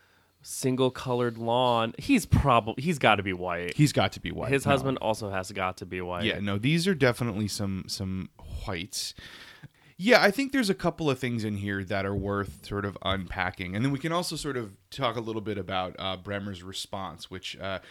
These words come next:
Speaker 2: one of the things I really appreciate about his responses is that when a person does require being completely read for filth, he reads them to filth in a very gentle, kind way. Which is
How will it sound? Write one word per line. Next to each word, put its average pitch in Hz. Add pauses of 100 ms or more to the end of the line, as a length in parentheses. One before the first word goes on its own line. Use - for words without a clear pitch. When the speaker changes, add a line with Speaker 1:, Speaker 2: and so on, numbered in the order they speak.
(120)
Speaker 2:
one 143
of 156
the 160
things 135
I 127
really 110
appreciate 98
about 92
his 98
responses 139
is 131
that 143
when 151
a 147
person 180
does 139
require 127
being 110
completely 127
read 104
for 98
filth, 107 (260)
he 160
reads 135
them 160
to 139
filth 120
in 117
a 113
very 120
gentle, 110
kind 113
way. 156 (760)
Which 127
is 104